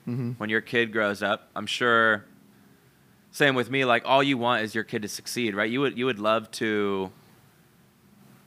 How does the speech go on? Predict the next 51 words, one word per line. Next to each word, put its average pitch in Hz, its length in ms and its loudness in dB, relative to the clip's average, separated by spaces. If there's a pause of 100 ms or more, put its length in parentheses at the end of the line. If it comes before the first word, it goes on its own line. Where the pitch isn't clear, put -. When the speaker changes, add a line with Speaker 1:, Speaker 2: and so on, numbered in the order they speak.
Speaker 2:
inspire 113 560 4
your 107 180 0
kid 107 260 -4
in 101 140 -4
a 95 60 -6
way 98 480 -2 (200)
for 110 140 -2
them 110 180 -2
to 107 80 -4
wanna 95 200 -4
go 101 120 -4
out 92 160 -2
and 98 80 -8
do 95 140 -4
big 90 200 -6
things, 98 320 -8
right? 104 120 -2
But 127 80 -4
what 123 120 -2
if 151 80 -8
they 147 120 -6
just 139 160 -10
don't 98 160 -6
want 107 160 -6
to? 92 160 -12
How 104 160 -4
do 107 60 -4
you, 113 100 -6
how 104 80 -4
do 110 60 -6
you, 107 100 -8 (160)
how 82 60 -6
do 95 40 -2
you 101 60 -4
change 95 260 -6
someone 82 200 -10
like - 120 -12
that? - 280 -10
Or - 80 0
do - 100 2
you 123 60 -2
just 127 200 -6
let 147 140 -2
'em? 120 80 -12
Do 104 60 -14
you 107 40 -10
just - 80 -4
Speaker 1:
So, 127 120 -4
Speaker 2:
say, 135 60 -2
Speaker 1:
so, 214 120 -2
Speaker 2:
"Hey, - 60 -8